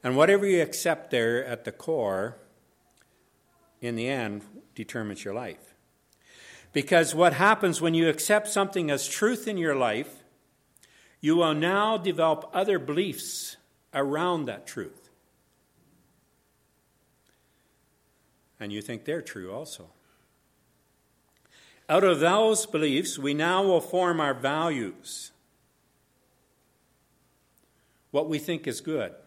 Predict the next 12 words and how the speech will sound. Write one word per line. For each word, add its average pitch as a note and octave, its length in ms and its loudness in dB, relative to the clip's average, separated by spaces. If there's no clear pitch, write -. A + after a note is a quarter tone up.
what B2+ 140 -4
we A#2+ 80 -6
think C#3 200 -8
is A#2+ 160 -10
important. A2 540 -10
And C3+ 180 -2
our B2+ 140 2
values C#3+ 640 -2
will A#2 120 -8
shape A#2+ 360 -12
our G2+ 100 -10
behaviors. F#2+ 800 -16